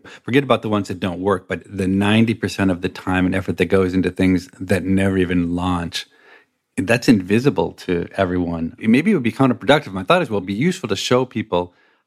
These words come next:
how many failures there are, but I actually think maybe the discouragement effect would be so great that all the people like you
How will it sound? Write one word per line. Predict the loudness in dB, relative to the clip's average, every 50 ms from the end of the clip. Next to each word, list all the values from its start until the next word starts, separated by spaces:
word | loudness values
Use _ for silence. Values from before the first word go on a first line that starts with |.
| -6
how | 0 2 2 4
many | 4 2 2 0 0
failures | 2 2 2 2 2 0 -4 -2
there | 0 2 2
are, | 2
but | 0 -2 -6 -4
I | 0 0 2
actually | 2 0 -2 -4 -6 -6
think | -6 -6
maybe | -6 -4 -4 -4 -4
the | -4 -4 -4
discouragement | -4 -6 -8 -4 -2 0 0 0 -2 -2 -4 -6 -4
effect | -4 -4 -6 -6 -4 -6
would | -8 -6
be | -6
so | -6 -2 -2 -2
great | 0 2 0 0 0 0 -4 -10 -20 -20 -20 _ _ _ _ -4
that | -2 0 0 2 2
all | 4 4 4 4
the | 4 2 0
people | 0 0 0 2 2 0
like | 2 2 2 2 2 0 0
you | 0 2 2 2